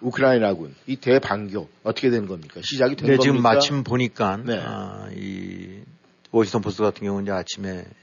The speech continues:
Speaker 2: 쭉 된 것이 시작된 것 같다라고 나오더라고요.
Speaker 1: 아, 예.
Speaker 2: 네, 그러니까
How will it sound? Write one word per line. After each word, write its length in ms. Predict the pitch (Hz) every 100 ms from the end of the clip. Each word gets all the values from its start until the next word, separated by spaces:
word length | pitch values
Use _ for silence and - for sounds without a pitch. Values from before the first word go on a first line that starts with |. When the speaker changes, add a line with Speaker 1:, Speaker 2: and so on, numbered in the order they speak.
| _ -
Speaker 2:
쭉 180 | - -
된 160 | 98
것이 280 | 90 104 98 _ _
시작된 420 | - - 120 131 120
것 80 |
같다라고 380 | 110 - 98 98
나오더라고요. 680 | 92 87 87 85 76 78 90 104
Speaker 1:
아, 240 | 104 101
예. 280 | 90 92 80
Speaker 2:
네, 240 | 90 98 92
그러니까 160 | 92